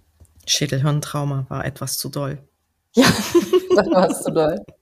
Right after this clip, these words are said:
Speaker 2: Genau. Mach das ganz, ganz nach deinem Empfinden. Also wie angenehm ist das jetzt hier?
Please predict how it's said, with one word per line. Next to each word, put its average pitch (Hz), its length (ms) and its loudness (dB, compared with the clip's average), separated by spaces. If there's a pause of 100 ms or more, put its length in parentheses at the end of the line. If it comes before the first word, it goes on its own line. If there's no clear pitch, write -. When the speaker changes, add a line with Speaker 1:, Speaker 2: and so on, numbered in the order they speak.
(720)
Speaker 2:
Genau. 165 420 -4 (720)
Mach 190 180 -4
das 180 180 -4
ganz, 214 300 4
ganz 196 320 0
nach 190 200 -4
deinem 220 720 4
Empfinden. 190 720 0
Also 175 280 -4
wie 214 340 -4
angenehm 190 480 -2
ist - 240 -12
das - 160 -16
jetzt 160 220 -16
hier? 160 220 -18